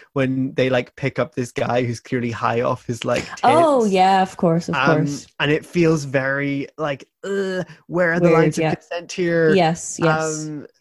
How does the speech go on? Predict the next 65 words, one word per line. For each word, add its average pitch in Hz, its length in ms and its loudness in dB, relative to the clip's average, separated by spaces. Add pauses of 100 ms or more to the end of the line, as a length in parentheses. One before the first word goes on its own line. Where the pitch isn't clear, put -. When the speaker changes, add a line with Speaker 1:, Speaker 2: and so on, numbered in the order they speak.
(480)
Speaker 1:
and 175 160 0
then 175 140 4
when 180 120 6
he 202 80 4
takes 190 240 2
all 170 100 4
of 165 80 2
Henry's 156 340 2
money, 143 280 4
I'm 143 100 2
like, 160 180 2
"That's 226 200 0
still 247 180 4
kind 226 200 4
of 196 80 4
uncalled 139 360 4
for. 156 180 2
I 143 60 2
get 147 220 4
you're 131 200 2
upset, 151 460 2
and 127 100 4
that's 123 220 2
fine 127 360 0
in 135 80 0
terms 120 240 -6
of 107 100 -6
narrative, 120 460 -4
but 127 120 -6
it 123 140 -6
is 113 100 -10
not - 180 -10
the 127 60 -10
nicest 120 340 -10
thing 120 180 -12
to 127 60 -14
do." 127 320 -12 (160)
Speaker 2:
Yes. 180 360 2
Speaker 1:
Um, 139 200 -2
and 139 120 2
also, 156 320 4
I, 147 160 4
I 151 80 4
think 139 180 4
I 139 80 6
just 151 180 2
hate 123 200 2
Daniel, 123 400 0
so 151 140 -2
anytime 113 560 -2
that, 113 120 -6
like, 117 380 -4 (320)
Lance 120 260 0
interacts 117 400 -4
with 120 120 -6
Daniel, 120 340 -2
I'm 123 100 -2
like, 120 160 -2
"He's 139 220 0
the 151 100 0
worst 147 280 2
person 151 320 2
on 151 100 2
the 156 80 2
planet." 156 480 2